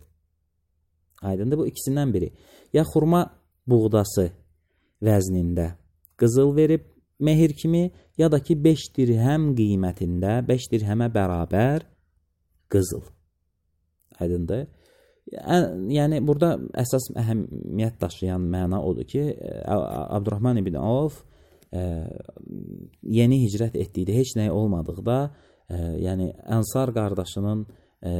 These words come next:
malından imtina eləyir və, ə, dərhal bazara gedir və ticarətə başlayır və artıq bir neçə gündən sonra,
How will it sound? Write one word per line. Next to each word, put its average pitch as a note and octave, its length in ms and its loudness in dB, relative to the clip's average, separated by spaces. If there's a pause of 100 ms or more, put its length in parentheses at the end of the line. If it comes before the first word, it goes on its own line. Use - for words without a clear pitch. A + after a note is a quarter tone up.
malından G2 680 0
imtina G#2+ 460 -4
eləyir G2+ 320 -4
və, G2 140 0 (680)
ə, F#2+ 140 -4
dərhal G#2+ 420 0
bazara F#2 320 -2
gedir G2 320 -4
və F2+ 260 -2
ticarətə F2+ 500 -2
başlayır G2 420 -4
və G2+ 100 -2
artıq A#2+ 260 -6
bir A#2+ 160 0
neçə G2+ 240 -2
gündən G2+ 300 -2
sonra, D#2 320 -2